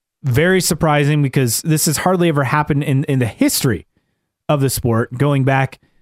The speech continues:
many, many years. Um, as far as a, a stat goes, uh, uh, Russ Thompson, Calhoun ninety-eight on Twitter said,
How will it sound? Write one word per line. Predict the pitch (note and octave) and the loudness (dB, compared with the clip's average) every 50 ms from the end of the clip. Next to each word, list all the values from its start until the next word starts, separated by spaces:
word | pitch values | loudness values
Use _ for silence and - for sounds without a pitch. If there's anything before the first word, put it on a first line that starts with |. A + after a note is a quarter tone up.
| _ _ | _ _
many, | - C3 D#3+ E3 | 0 2 2 4
many | E3 D#3+ E3 D#3 | 2 2 2 2
years. | D3+ C#3 C#3+ C#3+ D3 D3 D3 C#3+ - - - - | 2 2 2 2 4 2 2 0 0 -4 -4 -2
Um, | - C3+ B2+ B2 A#2+ A#2+ A#2 A#2 A#2 A2+ A2 - _ _ _ _ _ _ - | -2 0 2 2 2 2 2 2 0 0 -2 -4 _ _ _ _ _ _ -4
as | C3 B2 - | -4 -4 0
far | - D#3 D3+ C#3+ C#3+ | 0 0 0 2 0
as | C#3 B2 C3 | 0 0 0
a, | A#2+ - | -2 0
a | - A#2+ | -2 -2
stat | A2 - - E3+ D#3+ E3 D#3+ - | -2 -2 0 0 0 0 0 0
goes, | - D3+ D3+ D3+ D3+ C#3 C#3+ | 0 0 2 2 2 2 0
uh, | C#3 | 0
uh, | C3 A#2+ C#3 C3+ - - - | 0 -2 -2 -4 -4 -8 -6
Russ | D3+ C3+ D3 D3+ D3+ - | -4 0 0 0 0 0
Thompson, | - E3 D#3 D#3 - - E3 C#3 | 0 0 0 0 0 0 -2 0
Calhoun | - C#3+ C#3+ C#3+ C#3+ C3+ | 2 2 2 2 2 2
ninety-eight | C3+ C3 C3 C3 B2+ B2 | 2 2 2 2 2 2
on | A#2+ A#2 G#2+ | 0 0 0
Twitter | - D3 C#3 B2+ | 0 0 0 0
said, | A#2 - C3 A#2+ G#2+ | 0 -2 -4 -4 -6